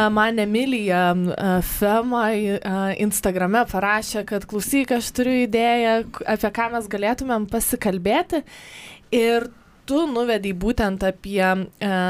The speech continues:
tu nuvedei tą temą apie lyčių stereotipus.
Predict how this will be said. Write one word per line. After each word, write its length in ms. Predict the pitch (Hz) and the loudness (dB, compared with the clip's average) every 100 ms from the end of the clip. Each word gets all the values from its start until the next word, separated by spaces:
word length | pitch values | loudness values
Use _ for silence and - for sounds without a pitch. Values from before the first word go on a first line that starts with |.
| 170 - | -2 -2
tu 120 | 240 | 0
nuvedei 520 | 247 247 262 226 208 | 2 2 2 0 -4
tą 200 | 196 190 180 - 175 | -4 -4 -4 -4 0
temą 380 | 202 311 262 190 | 2 2 2 0
apie 200 | 190 180 | 0 0
lyčių 320 | 185 - 262 | 0 2 2
stereotipus. 800 | - 208 190 190 226 - 214 - | 2 0 0 0 0 0 -2 -2